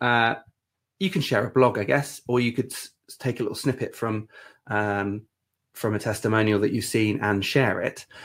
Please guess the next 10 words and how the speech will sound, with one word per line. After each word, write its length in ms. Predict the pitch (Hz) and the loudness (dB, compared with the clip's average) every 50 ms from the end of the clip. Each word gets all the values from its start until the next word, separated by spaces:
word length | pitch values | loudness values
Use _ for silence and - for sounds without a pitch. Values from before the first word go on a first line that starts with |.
| - - _ | -20 -4 _
But 100 | - 127 | 2 2
it's 120 | 127 - | 6 8
a 40 | 151 | 10
lot 280 | 139 143 165 160 - - | 10 10 10 8 8 8
easier 540 | 151 160 160 135 104 113 110 107 107 113 113 | 8 10 10 8 8 6 6 6 6 4 2
to 160 | - - 123 | -2 -6 -4
see 200 | - - 185 165 | 0 2 2 4
something 380 | - 143 123 120 120 117 117 | 4 4 4 6 4 4 4
on 260 | 117 110 110 110 117 117 | 2 2 0 0 -2 -2
Twitter, 540 | - - 120 113 - 127 117 117 117 - | -2 -2 -2 2 4 4 6 6 4 0